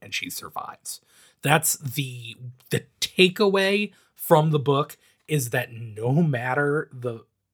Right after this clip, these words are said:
how fucking bad things look, Rosie's going to survive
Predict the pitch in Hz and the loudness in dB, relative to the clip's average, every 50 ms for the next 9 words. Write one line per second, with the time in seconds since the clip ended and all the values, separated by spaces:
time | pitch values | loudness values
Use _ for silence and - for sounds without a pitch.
0 | _ - - - - 120 123 151 151 - - 143 143 - 147 127 120 110 - - | _ -6 -6 -4 -2 -4 -4 -4 -6 -4 -2 -2 -2 0 -2 -4 -4 -6 -8 -8
1 | - - - - 143 156 156 - _ _ _ - - 175 175 175 160 156 170 165 | -8 -6 -4 -4 -4 -6 -6 -8 _ _ _ 2 2 4 4 4 0 0 0 0
2 | 170 170 - _ _ _ _ _ _ _ _ _ 117 110 113 127 135 143 143 139 | 0 0 -6 _ _ _ _ _ _ _ _ _ -16 -6 0 4 6 6 6 6
3 | 120 131 123 113 - - 117 107 104 101 - - - - - - - - - - | 2 -2 -6 -8 -8 -8 -10 -10 -10 -10 -10 -10 -10 -10 -8 -8 -8 -8 -8 -10